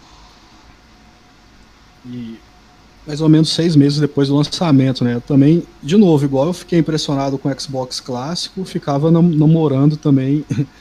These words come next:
nas revistas, né, o, os jogos do trezentos e sessenta, é,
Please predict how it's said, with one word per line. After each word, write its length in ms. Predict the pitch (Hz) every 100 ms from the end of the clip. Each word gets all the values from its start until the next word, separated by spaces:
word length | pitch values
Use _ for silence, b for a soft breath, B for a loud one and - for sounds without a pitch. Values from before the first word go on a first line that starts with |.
| b _ -
nas 200 | 139 127
revistas, 600 | 131 117 151 156 139 127
né, 120 | 127
o, 180 | 135 139 143
os 80 |
jogos 360 | 127 127 127 139
do 60 | 151
trezentos 380 | 170 165 175
e 80 | 208
sessenta, 420 | - 147 135 123
é, 200 | 110 110